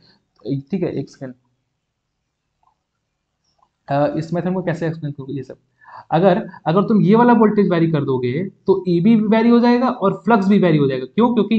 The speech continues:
इसी के वजह से ये वाला flux प्रोड्यूस हो रहा है ना, तो ये vary कर दोगे तो ईबी भी vary हो जाएगा और flux भी vary हो जाएगा, तो एन vary कर देगा। लेकिन ये above rated speed के लिए नहीं होगा, ठीक है। तो the right answer for this question is C is the right answer for this question, ठीक। So now, uh,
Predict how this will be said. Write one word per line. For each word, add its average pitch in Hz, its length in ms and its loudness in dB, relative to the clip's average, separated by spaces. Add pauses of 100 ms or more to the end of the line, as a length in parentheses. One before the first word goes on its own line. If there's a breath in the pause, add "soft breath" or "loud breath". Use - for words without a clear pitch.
(120)
इसी 180 260 0
के 240 140 0
वजह 190 320 0
से 160 160 -4
ये 190 540 -2
वाला 214 160 4
flux 214 220 0
प्रोड्यूस 165 260 4
हो 139 60 2
रहा 135 100 -2
है 214 60 -2
ना, 240 120 -2 (400)
तो 170 40 2
ये 165 200 4
vary 214 220 4
कर 220 160 0
दोगे 233 260 2 (260)
तो 214 120 2 (180)
ईबी 170 220 4
भी 214 120 4
vary 220 200 2
हो 220 120 2
जाएगा 233 280 0
और 180 300 -4
flux 208 220 0
भी 196 100 4
vary 160 160 2
हो 147 60 4
जाएगा, 147 140 2
तो 156 140 -6
एन 202 200 2
vary 165 240 4
कर 143 120 0
देगा। 127 240 -6 (300 soft breath)
लेकिन 214 260 2
ये 247 140 0
above 185 260 2
rated 185 220 0
speed 170 220 -6
के - 100 -4
लिए 233 120 2
नहीं 147 200 0
होगा, 113 220 -8 (220)
ठीक 226 120 -2
है। 190 80 -4
तो 143 180 -6
the 143 160 -2
right 185 180 0
answer 190 220 -4
for 160 100 0
this 156 100 0
question 147 260 -10
is 220 200 -10
C 208 240 -2
is 160 80 0
the 165 100 2
right 156 140 -4
answer 135 220 -8
for 127 140 -10
this 127 120 -10
question, 123 300 -14 (440)
ठीक। 214 200 -8 (560)
So 139 140 -8 (120)
now, 185 140 -2 (120)
uh, 127 220 -4